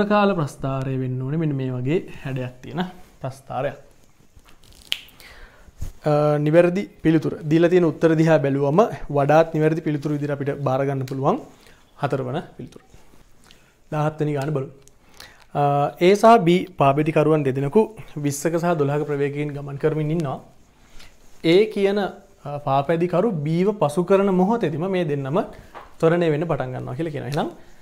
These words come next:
මම ආරම්භක මොහොත හැට-, හැටියට සලකන්න මෙන්න මේ මොහොත. මෙයාලා දෙන්න මේ A කියන කෙනා B ව පසු කරන මොහොත.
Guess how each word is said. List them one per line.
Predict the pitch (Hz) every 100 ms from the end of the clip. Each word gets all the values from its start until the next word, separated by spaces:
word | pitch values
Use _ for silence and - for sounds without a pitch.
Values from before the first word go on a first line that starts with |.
| - - -
මම | 143 160
ආරම්භක | 135 147 165 175 175
මොහොත | 156 156
හැට-, | 160 156 -
හැටියට | - 147 147 151
සලකන්න | 135 135 135
මෙන්න | 175 190
මේ | 151 143
මොහොත. | 139 127 - - -
මෙයාලා | 143 131 131
දෙන්න | 131 139 247 - - - - - -
මේ | 156 147
A | 143
කියන | 147 151
කෙනා | 143 160
B | 185 143
ව | 175
පසු | 151 135
කරන | 147 143
මොහොත. | 170 131